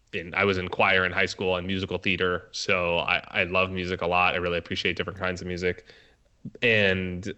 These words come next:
I sometimes listen to music when I play to kinda, like, get me back in the zone of the groove. I like to typically not listen to music while I'm playing 'cause I like to be present and listening to what other people are saying.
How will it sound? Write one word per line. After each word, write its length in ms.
I 160
sometimes 380
listen 160
to 60
music 220
when 100
I 80
play 260
to 60
kinda, 160
like, 180
get 100
me 80
back 260
in 60
the 60
zone 260
of 60
the 60
groove. 400
I 100
like 220
to 80
typically 440
not 200
listen 180
to 60
music 300
while 280
I'm 120
playing 280
'cause 140
I 60
like 260
to 80
be 260
present 640
and 400
listening 440
to 80
what 160
other 160
people 240
are 80
saying. 560